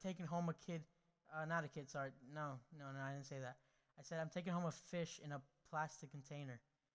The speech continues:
You know, we're ba-, basically spitting in their faces at this point. Anyways, I take him home. I, I had to buy, I had to go to freaking PetSmart, whatever it's called, Pet Dumb. I had to buy the food for him.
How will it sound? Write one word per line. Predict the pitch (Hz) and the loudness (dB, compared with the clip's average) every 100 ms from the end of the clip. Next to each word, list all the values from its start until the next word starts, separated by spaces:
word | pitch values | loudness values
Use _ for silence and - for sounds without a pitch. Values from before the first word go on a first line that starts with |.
| _ _ | _ _
You | 143 | -6
know, | 151 | -4
we're | 147 143 _ _ 143 | -4 -6 _ _ -6
ba-, | 165 165 | -2 0
basically | 156 202 202 170 151 | 4 4 4 2 2
spitting | - 170 156 | 2 0 2
in | 143 | 2
their | 135 | 0
faces | - 135 131 127 | -2 -4 -6 -10
at | 120 | -12
this | 127 - - | -12 -16 -10
point. | 131 131 _ _ _ - | -10 -10 _ _ _ -10
Anyways, | 151 156 139 | -4 -2 -2
I | |
take | - 185 185 | 0 0 2
him | 175 | 2
home. | 160 151 143 - _ _ _ _ _ _ _ _ _ _ _ 139 | 4 4 0 -4 _ _ _ _ _ _ _ _ _ _ _ -6
I, | 151 147 | -2 2
I | |
had | 170 | 2
to | 170 | 0
buy, | 135 151 160 156 | 6 10 10 10
I | |
had | 175 | 6
to | 170 | 4
go | 147 160 165 | 6 8 8
to | |
freaking | 147 175 156 139 127 - | 6 2 2 0 -2 -2
PetSmart, | 165 - 151 135 131 | -4 -2 -2 0 0
whatever | 135 131 | 0 0
it's | 131 | -2
called, | - 139 139 143 | -6 -6 -6 -6
Pet | 139 139 | -8 -4
Dumb. | 131 135 135 _ _ _ _ _ _ - | -6 -6 -10 _ _ _ _ _ _ -16
I | |
had | 139 | -12
to | 135 | -4
buy | 131 143 | 4 6
the | 165 170 | 6 2
food | - - 151 147 135 | -2 -2 0 0 -2
for | 139 | -4
him. | 127 135 139 | 0 0 0